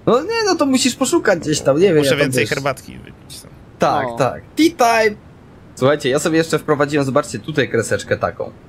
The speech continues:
Speaker 1: No i w sumie na tym punkcie, ona tak się nie pokrywa tutaj, na tym punkcie, bo ja kawałek za te in muszę polecieć. Na tym punkcie, ale to mogę nawet tu troszeczkę wcześniej zacząć zakręcać już tą taką kreseczką, co jest. Później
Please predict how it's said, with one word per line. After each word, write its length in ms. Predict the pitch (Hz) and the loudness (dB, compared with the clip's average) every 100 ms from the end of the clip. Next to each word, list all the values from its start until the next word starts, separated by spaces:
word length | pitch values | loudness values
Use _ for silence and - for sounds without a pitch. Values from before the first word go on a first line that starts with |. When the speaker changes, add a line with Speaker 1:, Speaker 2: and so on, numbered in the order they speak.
| - 107 | -10 0
Speaker 1:
No 140 | 113 | 0
i 40 | 123 | 2
w 40 | |
sumie 240 | - 143 | 2 2
na 140 | 135 170 | 2 0
tym 200 | 160 131 | -2 -4
punkcie, 420 | 147 131 - 143 | -2 -2 0 0
ona 180 | 139 127 | 0 -2
tak 200 | 127 - | -4 -4
się 140 | 123 | -4
nie 100 | 113 | -2
pokrywa 420 | 110 104 139 110 | -2 0 0 0
tutaj, 280 | - 95 76 | -2 -6 -6
na 120 | 117 | -6
tym 160 | 123 147 | -2 -2
punkcie, 380 | 151 139 - 147 | 0 0 0 0
bo 100 | 123 | 2
ja 140 | 120 - - - - | 0 -2 -20 -16 -6
kawałek 380 | 117 143 143 123 | -2 0 -2 -2
za 180 | 147 | -2
te 120 | 151 131 | -2 -4
in 280 | 131 117 | 0 0
muszę 240 | 110 104 101 | 0 -2 -4
polecieć. 440 | 101 95 92 - - - - - - | -2 -2 -4 -12 -16 -20 -20 -14 -6
Na 100 | 135 | -4
tym 180 | 175 151 | -4 -2
punkcie, 340 | 165 156 170 | -2 0 0
ale 120 | 156 | 0
to 80 | 156 | 2
mogę 240 | 139 135 139 | 2 2 2
nawet 300 | 131 123 - | 0 -4 -2
tu 120 | 151 | -2
troszeczkę 420 | 131 120 120 123 | -2 -4 -6 -8
wcześniej 400 | - 127 - 131 | -4 -4 0 0
zacząć 380 | 127 123 135 117 | 0 -2 -4 -4
zakręcać 680 | - 110 - 120 127 123 127 | -4 -4 0 0 0 -2 -2
już 180 | 117 - - - - | -8 -10 -20 -20 -4
tą 160 | 123 123 | -2 0
taką 260 | 127 127 113 | -2 -2 -2
kreseczką, 540 | 113 139 131 - 104 | -2 -2 -4 -4 -6
co 140 | - | -4
jest. 260 | 90 82 - | -4 -6 -6
Później 520 | 131 127 143 156 170 | 0 2 2 2 0